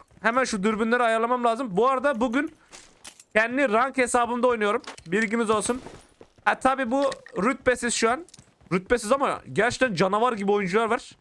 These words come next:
Biliyorsunuz, mod gitti arkadaşlar. Mod gittiği için herkes canlanma kartı olan bir modda oynamak istiyor. Yani rütbesiz modda oynamak istiyor. O yüzden rütbesiz modda hem çok kalabalık hem de çok iyi oyuncular var.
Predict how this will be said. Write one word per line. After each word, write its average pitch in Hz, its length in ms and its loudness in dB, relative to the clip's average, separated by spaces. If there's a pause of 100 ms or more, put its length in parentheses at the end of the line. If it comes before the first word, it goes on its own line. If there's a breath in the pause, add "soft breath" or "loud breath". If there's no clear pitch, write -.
(460 soft breath)
Biliyorsunuz, 254 480 0
mod 240 300 0
gitti 247 260 0
arkadaşlar. 247 520 0 (420 loud breath)
Mod 202 260 0
gittiği 254 260 -2
için 254 200 -2
herkes 247 420 0
canlanma 233 520 0
kartı 240 280 0
olan 226 260 0
bir 226 100 0
modda 202 380 0
oynamak 233 320 0
istiyor. 226 220 -2
Yani 220 320 0
rütbesiz 202 420 -2
modda 202 300 0
oynamak 156 280 0
istiyor. 247 300 0 (420 soft breath)
O 254 120 4
yüzden 254 380 -2 (240 soft breath)
rütbesiz 240 460 0
modda 254 540 0
hem 240 180 0
çok 254 280 -2
kalabalık 233 540 0
hem 233 200 0
de 247 60 0
çok 247 260 -2
iyi 233 100 2
oyuncular 226 340 0
var. 214 140 0